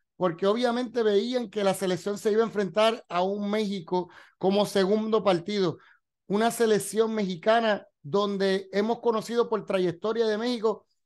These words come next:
que siempre es una selección complicada, que es una selección de mundiales,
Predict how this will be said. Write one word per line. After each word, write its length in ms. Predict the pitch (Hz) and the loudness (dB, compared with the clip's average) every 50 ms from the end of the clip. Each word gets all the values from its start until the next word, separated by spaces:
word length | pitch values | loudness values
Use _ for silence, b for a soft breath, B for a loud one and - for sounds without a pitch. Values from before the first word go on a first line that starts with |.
| _ _ _ _ _ - | _ _ _ _ _ -2
que 140 | - 202 | 0 0
siempre 420 | 190 - - 226 226 226 196 226 226 | 0 2 2 2 2 2 2 0 0
es 40 | 220 | 0
una 140 | 220 220 | 0 -2
selección 480 | 214 - 220 196 180 - 233 240 233 - | -2 -2 -2 -2 -2 0 -2 -2 -2 -2
complicada, 840 | - - 226 208 185 160 - 185 180 170 - 202 202 185 160 - B B B B B B | 2 4 4 4 4 2 -2 -4 -2 0 0 2 2 2 2 0 B B B B B B
que 80 | - 185 | -4 -2
es 60 | 190 | 0
una 160 | 208 226 233 | 0 0 0
selección 480 | - 233 233 214 202 - - 240 240 240 | -2 -2 -2 -4 -2 -2 -2 -2 -2 0
de 120 | 220 220 | 0 0
mundiales, 760 | 208 196 190 185 175 170 165 165 202 208 208 196 170 147 123 | 0 0 0 0 0 -2 -2 -2 0 0 0 0 0 -2 -6